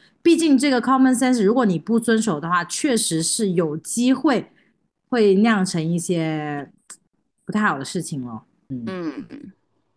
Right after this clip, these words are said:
Speaker 1: 好的，刚刚其实从物业群这边说到一个开车的问题，还有一件让我生气的事情发生在这个物业群里面，也是大概是上两周的事情吧。我们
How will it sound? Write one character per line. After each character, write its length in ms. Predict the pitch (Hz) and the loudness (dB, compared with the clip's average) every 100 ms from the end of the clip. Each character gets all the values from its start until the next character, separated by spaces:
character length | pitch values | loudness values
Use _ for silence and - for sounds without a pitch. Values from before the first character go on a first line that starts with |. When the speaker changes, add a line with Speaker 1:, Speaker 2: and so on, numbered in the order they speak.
| _ _ _ _ | _ _ _ _
Speaker 1:
好 180 | 220 202 | 0 2
的， 140 | 196 | 2
刚 220 | 196 240 | 2 2
刚 160 | 254 262 | 4 4
其 180 | 262 214 | 4 0
实 280 | 196 185 180 | 2 0 0
从 240 | 185 165 | 0 0
物 160 | 190 220 | 2 4
业 180 | 220 | 4
群 240 | 196 175 160 | 2 0 0
这 160 | 196 | 0
边 240 | 185 180 175 | 0 0 -2
说 260 | - 190 | 0 0
到 240 | 175 190 156 | 0 0 0
一 140 | 143 | -2
个 300 | 139 165 147 | -2 -4 -4
开 220 | - 190 | -6 -4
车 180 | 190 214 | -2 0
的 80 | 185 | 0
问 320 | 170 208 143 | 0 0 -4
题， 320 | - 131 120 - | -10 -10 -10 -6
还 200 | 160 185 | -2 2
有 180 | 233 190 | 4 4
一 140 | 160 | 2
件 260 | 190 185 170 - | 2 0 -2 -2
让 260 | 254 220 180 | 0 2 0
我 100 | 147 | 0
生 280 | - 220 214 | 2 4 4
气 240 | - 226 | 2 0
的 100 | 160 | 0
事 180 | - 180 | -2 -2
情 160 | 170 | -2
发 200 | 147 175 | -4 -4
生 180 | 180 175 | -2 -2
在 140 | 180 160 | -2 -2
这 120 | 160 | -2
个 80 | 156 | -2
物 160 | 190 | 2
业 180 | 196 160 | 2 2
群 280 | - 151 147 | -4 -8 -6
里 120 | 156 | -6
面， 280 | 117 147 127 _ _ _ - | -6 -8 -8 _ _ _ -2
也 140 | 165 | -2
是 220 | 160 247 233 | 0 -2 0
大 140 | 254 | 0
概 140 | 240 | 0
是 60 | 226 | -2
上 200 | 220 262 | 0 0
两 180 | 180 131 | 0 -2
周 220 | - 196 | -2 -4
的 180 | 196 165 | -2 -6
事 200 | - 196 | -4 -4
情 200 | 185 135 - | -4 -8 -6
吧。 280 | 131 - _ _ _ _ - | -8 -10 _ _ _ _ -2
我 120 | 180 | 2
们 380 | 180 214 262 | 4 4 2